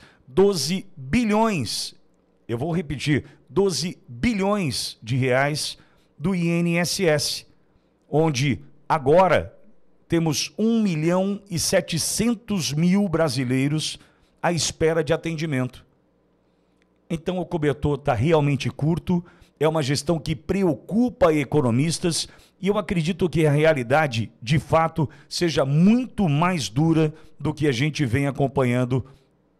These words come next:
pela imprensa. Bom, você sabe que diariamente a gente traz uma dica pra você, uma dica que está aqui no canal Daniel Toledo. E hoje é um short que eu vou te indicar e você já pode sair clicando no link.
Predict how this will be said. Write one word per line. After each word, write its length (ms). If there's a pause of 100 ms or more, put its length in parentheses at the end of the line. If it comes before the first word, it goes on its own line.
(160)
pela 240
imprensa. 600 (1300)
Bom, 200
você 240
sabe 340
que 560 (100)
diariamente 600
a 20
gente 300
traz 320
uma 140
dica 380
pra 160
você, 480 (200)
uma 160
dica 260
que 120
está 320
aqui 340
no 100
canal 320
Daniel 300
Toledo. 440 (300)
E 20
hoje 200
é 20
um 60
short 520 (120)
que 60
eu 40
vou 140
te 160
indicar 500 (240)
e 60
você 240
já 120
pode 220
sair 160
clicando 500
no 80
link. 360